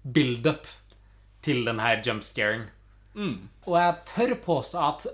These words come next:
Speaker 1: The, The Witch rettferdiggjør sin ene jump scare.
Speaker 2: Ja, det er jeg veldig enig i.
Speaker 1: Ja, altså, jeg synes, eh, selv om moderne horror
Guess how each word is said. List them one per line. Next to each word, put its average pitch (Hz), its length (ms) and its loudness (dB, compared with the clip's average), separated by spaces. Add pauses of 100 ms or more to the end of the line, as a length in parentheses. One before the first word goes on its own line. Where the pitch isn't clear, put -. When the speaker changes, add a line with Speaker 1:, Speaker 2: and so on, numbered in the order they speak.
Speaker 1:
The, 139 380 0
The 143 160 2
Witch - 520 -2 (480)
rettferdiggjør 113 760 0 (300)
sin 120 440 -6 (240)
ene 131 420 6
jump 120 280 0
scare. 110 340 0 (540)
Speaker 2:
Ja, 95 480 0
det 98 100 -6
er 95 200 -6
jeg 98 80 -14 (340)
veldig 110 720 -12
enig 98 240 -10
i. - 60 -20 (560)
Speaker 1:
Ja, 190 120 2 (120)
altså, 196 460 2 (380)
jeg 262 120 -10
synes, 170 520 -4
eh, 165 260 4
selv 151 260 -2
om 143 260 -2 (520)
moderne 131 600 4
horror 120 420 0